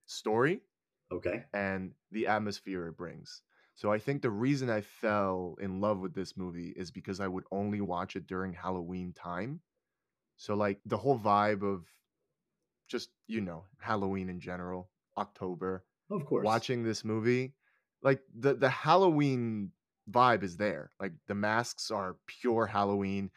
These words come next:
Speaker 1: The jingle, my goodness. Can we talk about the jingle?
Speaker 2: The jingle is like, it's a small world from, uh,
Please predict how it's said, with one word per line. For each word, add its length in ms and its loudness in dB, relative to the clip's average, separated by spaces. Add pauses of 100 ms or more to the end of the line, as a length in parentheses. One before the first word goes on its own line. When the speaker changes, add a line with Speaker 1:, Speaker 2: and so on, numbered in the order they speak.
(260)
Speaker 1:
The 180 -2
jingle, 720 0 (340)
my 420 6
goodness. 600 0 (840)
Can 180 4
we 100 2
talk 300 6
about 280 2
the 60 -10
jingle? 560 -2 (140)
Speaker 2:
The 80 4
jingle 680 10
is 200 8
like, 380 6 (340)
it's 160 4
a 40 6
small 520 8
world 600 6 (200)
from, 220 2
uh, 180 4